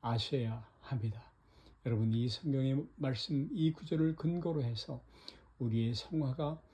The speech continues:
이제부터는 열매를 맺으셔야 합니다. 시험과 어떤 유혹에도 지지 마십시오. 그분이,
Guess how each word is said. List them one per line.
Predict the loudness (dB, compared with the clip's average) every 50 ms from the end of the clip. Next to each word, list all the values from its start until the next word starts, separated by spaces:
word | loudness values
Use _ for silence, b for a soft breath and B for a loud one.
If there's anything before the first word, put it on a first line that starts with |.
| B B B B B B
이제부터는 | -2 2 4 4 4 4 2 0 0 2 2 2 0 -4 b b b b b _ -4
열매를 | 0 0 2 2 2 4 4 4 4 2 2 2 2
맺으셔야 | 2 0 0 -2 -6 -6 -4 -4 -4 -2
합니다. | -2 -4 -4 -4 -6 -8 -10 -12 -14 _ _ B B B B B B B _
시험과 | -10 -6 -4 0 2 4 4 4 4 4 4 2 2 2 0
어떤 | 0 -2 2 4 4 6 6 6
유혹에도 | 6 6 6 6 6 4 4 2 2 0 -2
지지 | -4 -6 -6 -4 -4 -2 -2 -2 -2
마십시오. | -2 -2 -4 -6 -10 -12 -10 -8 -8 -8 -10 -14 -20 B B B B B B B B B B B B B B _ _ _ _ _ _ -20 -20 _ _ _ _ _ _ _ _ _ _
그분이, | -2 2 2 4 6 6 6 6 6 4 2 0